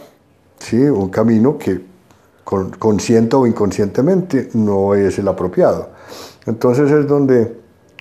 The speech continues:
donde uno tiene que tener ese cuidado de qué fuentes de información está, mm, recopilando para poder estar creciendo como persona. Entonces, mm, dentro de ese marco,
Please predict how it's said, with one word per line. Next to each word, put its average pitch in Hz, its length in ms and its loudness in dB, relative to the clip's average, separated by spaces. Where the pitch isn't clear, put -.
donde 104 260 -2
uno 131 160 0
tiene 131 260 0
que 123 120 -4
tener 120 320 -2
ese 117 240 -2
cuidado 104 460 2
de 113 220 0
qué 113 220 0
fuentes 123 680 0
de 101 80 -4
información 92 580 -4
está, 110 480 -4
mm, 92 240 -6
recopilando 120 840 0
para 92 260 -2
poder 87 280 -2
estar 101 440 -2
creciendo 110 680 0
como 95 260 -4
persona. 87 480 -6
Entonces, 113 800 -2
mm, 104 280 -4
dentro 113 420 2
de 120 140 6
ese 143 340 0
marco, 139 720 -2